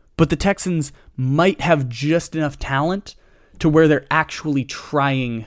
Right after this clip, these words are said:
to organizationally win football games. So by using their available draft picks this year, of which they had none last year, and using some of their available cap space, of which they had very little last year,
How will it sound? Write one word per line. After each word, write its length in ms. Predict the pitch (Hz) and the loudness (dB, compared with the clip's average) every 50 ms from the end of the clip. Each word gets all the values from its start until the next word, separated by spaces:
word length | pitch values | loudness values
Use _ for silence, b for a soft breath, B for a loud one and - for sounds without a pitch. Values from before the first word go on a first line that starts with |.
| - - - | -14 -20 -14
to 200 | - - 143 - - | -8 -6 -6 -4 -2
organizationally 960 | 143 139 139 127 131 127 120 113 120 123 127 117 - - 127 117 110 113 110 | 0 0 0 2 0 -2 -2 -2 -2 -2 -2 -2 -4 -6 -6 -6 -6 -6 -6
win 320 | 104 104 117 127 113 107 101 | -6 -4 -4 -4 -4 -6 -6
football 440 | - - 113 - - - - - | -6 -6 -6 -6 -6 -6 -6 -6
games. 440 | 117 113 - - - - - - - _ _ _ _ _ _ _ _ _ _ _ _ _ _ | -8 -10 -12 -14 -18 -20 -20 -20 -20 _ _ _ _ _ _ _ _ _ _ _ _ _ _
So 240 | - - 156 143 139 | 0 4 6 6 6
by 340 | 135 147 147 143 135 127 - _ _ _ _ | 6 6 4 4 4 0 -2 _ _ _ _
using 540 | - 117 117 143 185 220 226 185 220 202 190 | -10 -6 -2 2 2 4 2 2 0 0 0
their 180 | 180 175 165 156 | 2 2 2 2
available 380 | 143 151 143 139 139 131 127 | 4 4 4 2 2 0 0
draft 320 | 120 135 135 123 120 - - | 0 2 2 2 2 0 -2
picks 200 | 135 123 - - | -6 -6 -4 -4
this 240 | 123 117 107 - | -4 -2 -2 -2
year, 160 | - 104 107 123 | -2 -2 0 0
of 80 | 127 | 2
which 220 | 127 131 127 - - | 0 0 0 0 -2
they 100 | 127 120 | -2 0
had 180 | 123 127 120 | 2 0 0
none 280 | 113 110 110 120 143 147 | 0 -2 -2 0 0 0
last 340 | 127 107 104 104 - - - | 0 0 -2 -2 -4 -6 -8
year, 240 | 104 98 113 127 b b b b b b b b b b | -6 -6 -6 -8 b b b b b b b b b b
and 160 | - 151 143 139 | 2 2 4 4
using 320 | 147 175 180 165 175 156 | 2 2 2 0 -2 -2
some 320 | 135 - - 180 175 190 | -4 -2 -2 -2 0 0
of 120 | 185 165 156 | -2 -2 2
their 160 | 165 160 156 | 4 4 6
available 400 | 143 143 143 135 131 131 131 131 | 6 6 4 4 4 2 0 -2
cap 280 | - - 127 113 110 - | 0 2 2 2 2 0
space, 300 | - - 104 113 131 - | -4 -6 -6 -6 -6 -6
of 180 | - 117 110 | -8 -8 -6
which 220 | 117 117 - - - | -6 -6 -6 -4 -4
they 100 | 123 120 | -2 0
had 220 | 120 127 123 123 | 0 0 -2 -2
very 220 | 120 117 113 120 | -2 -4 -2 -2
little 280 | 123 123 117 117 135 139 | -2 -2 0 0 -2 0
last 380 | - 117 107 107 - - - - | 0 -2 -2 -2 -6 -12 -10 -8
year, 240 | 101 101 - - | -8 -8 -8 -8